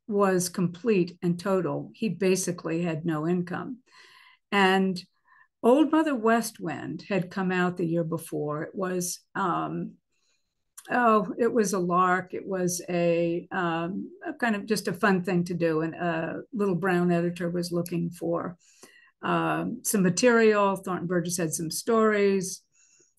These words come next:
And they, they published them as, as Old Mother West Wind, his first book in nineteen ten.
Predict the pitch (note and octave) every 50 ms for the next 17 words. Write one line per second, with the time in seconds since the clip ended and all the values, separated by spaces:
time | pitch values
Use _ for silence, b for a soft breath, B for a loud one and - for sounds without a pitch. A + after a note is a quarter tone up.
0 | b _ - G#3+ G#3 G3 G3 G3 F#3+ F3+ F3 E3+ F#3+ G3 F#3+ F#3 F3+ F#3 F#3+ F#3
1 | F#3 G3 G#3 G3+ G3+ C4 B3+ G3+ F3+ E3+ E3 - E3+ D#3+ E3 D#3+ E3 E3+ E3 -
2 | - - G3 E3+ D#3+ F3+ E3+ E3+ E3 E3+ F3 D3+ E3+ E3 F3 F3 F3 F3 - -
3 | E3 D#3+ D#3 D#3+ F3 - - D#3+ E3 E3 - - - F3 F3 - F3 E3+ E3+ D#3+
4 | D#3+ - - - F3+ E3 D#3+ - - - G#3+ G#3+ F3 D3 E3 E3+ F3